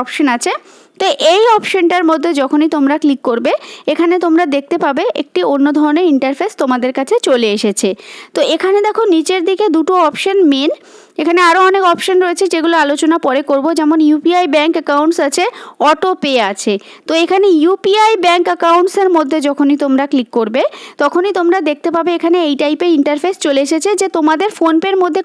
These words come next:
কোন ব্যাংক অ্যাকাউন্টটা অ্যাড আছে সেটা তোমরা দেখতে পাবে। যদি তোমরা এখানে একের বেশি বা একাধিক ব্যাংক অ্যাকাউন্ট অ্যাড করতে চাও, তো নিচে দেওয়া থাকা অ্যাড নিউ ব্যাংক অ্যাকাউন্ট অপশনের মধ্যে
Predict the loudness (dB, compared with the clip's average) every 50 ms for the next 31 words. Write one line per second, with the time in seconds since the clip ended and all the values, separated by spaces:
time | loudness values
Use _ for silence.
0 | -2 0 0 2 2 2 2 2 0 0 -2 -2 0 0 2 2 2 0 0 0
1 | 0 2 2 2 2 2 0 0 -2 -2 -2 -2 -2 -2 0 0 0 0 0 0
2 | 0 -2 -2 -2 -2 -2 -2 -2 -2 -2 -4 -4 -8 -16 -20 -8 -4 -2 0 0
3 | 0 0 -2 -2 -2 -2 -2 0 0 0 2 2 2 0 0 -2 -2 -2 -2 -2
4 | -2 -2 -2 -2 0 0 2 2 0 0 0 0 0 0 -2 -4 -8 -14 -20 -20
5 | -18 -14 -6 -2 -2 0 0 0 0 -2 0 0 0 2 2 2 0 0 -2 -4
6 | -4 -2 -2 -4 -2 -2 -2 -2 0 0 0 0 0 0 0 0 0 0 -2 -2
7 | -2 -2 -2 -2 0 2 2 4 4 4 2 2 2 4 4 2 2 2 2 2
8 | 2 0 -2 -2 0 0 2 2 2 0 0 0 0 0 2 2 2 2 0 0
9 | 0 0